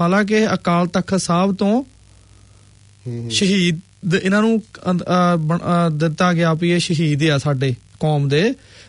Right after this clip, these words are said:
Speaker 1: ਜਿਵੇਂ ਸੰਤਾਂ ਨੂੰ ਦਿੱਤਾ ਗਿਆ, ਇੱਦਾਂ ਇਹਨਾਂ ਨੂੰ ਦਿੱਤਾ ਗਿਆ, ਬਿਆਨ ਸਤਵੰਤ ਸਿੰਘ ਹੁਣਾਂ ਨੂੰ ਦਿੱਤਾ, ਸੁੱਖੇ ਜਿੰਦੇ ਹੁਣਾਂ ਨੂੰ ਦਿੱਤਾ ਗਿਆ ਭਈ ਇਹ, ਇਹ ਸਾਡੇ ਕੌਮ ਦੇ ਸ਼ਹੀਦ ਨੇ।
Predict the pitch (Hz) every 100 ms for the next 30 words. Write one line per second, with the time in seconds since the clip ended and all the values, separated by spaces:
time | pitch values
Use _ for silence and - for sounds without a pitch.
0 | - 160 170 175 165 151 175 180 160 -
1 | 170 165 180 180 160 175 185 196 165 -
2 | 160 156 175 156 156 156 156 160 156 180
3 | 180 175 170 156 - 170 175 165 - 160
4 | 151 151 165 170 180 165 165 156 147 131
5 | - - - - - - - - - -
6 | - - 180 180 185 185 - 180 170 175
7 | 160 170 165 160 160 170 170 165 135 147
8 | 147